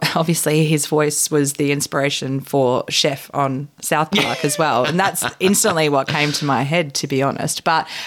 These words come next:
Speaker 1: and that's all, and it, it's not even Barry Wri-, Barry White himself.
Speaker 2: No.
Speaker 1: It, it was an inspiration of, but that's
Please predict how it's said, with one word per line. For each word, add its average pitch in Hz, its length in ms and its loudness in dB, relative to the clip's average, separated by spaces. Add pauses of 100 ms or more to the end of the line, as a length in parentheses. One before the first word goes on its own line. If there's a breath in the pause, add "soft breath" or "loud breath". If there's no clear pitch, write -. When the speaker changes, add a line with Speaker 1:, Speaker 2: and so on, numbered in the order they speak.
Speaker 1:
and 190 140 2
that's 208 160 0
all, 185 240 4
and 170 160 0
it, 175 180 2
it's 185 160 2
not 196 120 4
even 156 160 2
Barry 139 200 -2
Wri-, 131 280 -2 (100)
Barry 135 300 -2
White 135 260 0
himself. 139 480 -2
Speaker 2:
No. 131 320 2 (260 loud breath)
Speaker 1:
It, 165 180 -2
it 165 100 2
was 151 140 2
an 156 100 0
inspiration 151 720 2
of, 127 240 0
but 143 120 0
that's 143 300 -2